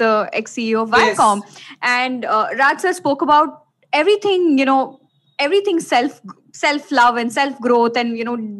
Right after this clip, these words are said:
Speaker 1: dealing with yourself during this pandemic. And then people realized, "Oh, okay, ye sab to gender neutral conversations hai." Matlab, whether you, except for some, some, some
Speaker 2: Exactly.
Speaker 1: parts, right? But what men don't realize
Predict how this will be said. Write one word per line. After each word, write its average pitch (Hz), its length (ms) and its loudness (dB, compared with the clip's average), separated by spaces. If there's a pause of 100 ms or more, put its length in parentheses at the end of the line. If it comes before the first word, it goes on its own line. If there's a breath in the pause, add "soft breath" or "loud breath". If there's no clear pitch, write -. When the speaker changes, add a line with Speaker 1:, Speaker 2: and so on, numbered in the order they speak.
Speaker 1:
dealing 302 340 0
with 220 320 -8 (200)
yourself 247 360 0
during 240 240 -4
this - 160 -12
pandemic. 330 400 -2 (300 loud breath)
And 320 140 -4
then 453 180 -4
people 381 160 0 (100)
realized, 359 460 -2
"Oh, 330 360 0 (380 loud breath)
okay, 349 240 -2
ye 285 160 -2
sab 415 160 -4
to 415 60 2 (100)
gender 262 320 4
neutral 262 340 0
conversations 190 680 -4
hai." 180 120 -6
Matlab, 269 260 -2 (160)
whether 285 260 -2
you, 349 80 -4 (260)
except - 280 -2 (100)
for 453 40 0 (120)
some, 330 180 -2 (260)
some, 285 240 0 (120)
some 262 160 2
Speaker 2:
Exactly. 247 120 0
Speaker 1:
parts, 190 380 -2
right? 262 320 0 (420 loud breath)
But 453 240 -2 (520)
what 302 280 0
men 294 260 0
don't 320 260 0
realize 254 500 0